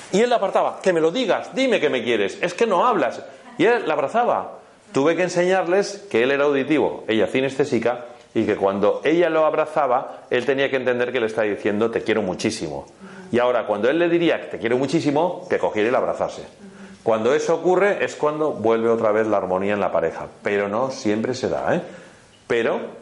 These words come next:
al menos tienes que dar las pautas para que vean cómo su comunicación no está siendo correcta. Sí, se puede tratar también. Bueno, y yo te he dicho que lo trato así, pero se puede tratar con hipnosis, perfectamente. Sí, sí,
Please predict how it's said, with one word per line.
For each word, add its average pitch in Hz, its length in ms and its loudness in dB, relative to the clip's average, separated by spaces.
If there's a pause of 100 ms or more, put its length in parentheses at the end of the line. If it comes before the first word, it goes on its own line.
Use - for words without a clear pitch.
(320)
al 104 140 -4
menos 113 240 -4
tienes 156 240 -2
que 170 80 0
dar 165 120 2
las 160 160 -2
pautas 151 340 -2
para 165 200 -2
que 147 100 0
vean 151 280 -2
cómo 135 300 0
su - 180 -4
comunicación 98 580 0
no 131 60 0
está 160 140 -2
siendo 175 240 -4
correcta. 98 480 -2 (760)
Sí, 120 200 -2
se - 140 -4
puede 113 180 2
tratar 95 360 0
también. 104 460 -2 (640)
Bueno, 104 340 0 (760)
y 101 80 -4
yo 98 80 2
te 101 60 2
he - 40 2
dicho 107 180 0
que 110 60 2
lo 110 80 2
trato 113 220 2
así, 131 540 -2 (180)
pero 104 120 -4
se 104 80 -6
puede 95 200 0
tratar 95 260 -2
con 127 120 0
hipnosis, 117 560 -2
perfectamente. 101 920 -2 (1120)
Sí, 95 80 -2
sí, 92 120 -2